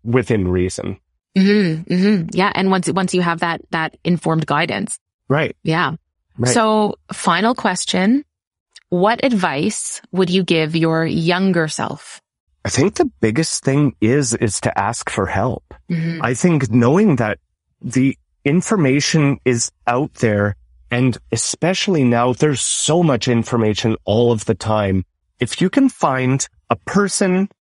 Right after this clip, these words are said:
Speaker 1: that knows the process, the ins and outs, then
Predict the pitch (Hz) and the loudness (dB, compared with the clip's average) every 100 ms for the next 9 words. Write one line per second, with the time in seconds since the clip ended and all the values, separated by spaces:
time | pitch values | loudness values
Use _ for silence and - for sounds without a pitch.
0 | _ - 139 135 135 127 143 214 233 151 | _ -6 -4 2 4 4 4 2 2 -2
1 | - 147 135 139 120 98 - - 127 - | 0 0 0 0 -2 -2 -4 0 0 0
2 | - 170 196 180 175 131 131 90 - - | -2 0 2 2 2 2 0 -2 -8 -16
3 | - _ _ - 120 101 127 151 147 147 | -16 _ _ -8 -6 -4 0 2 4 2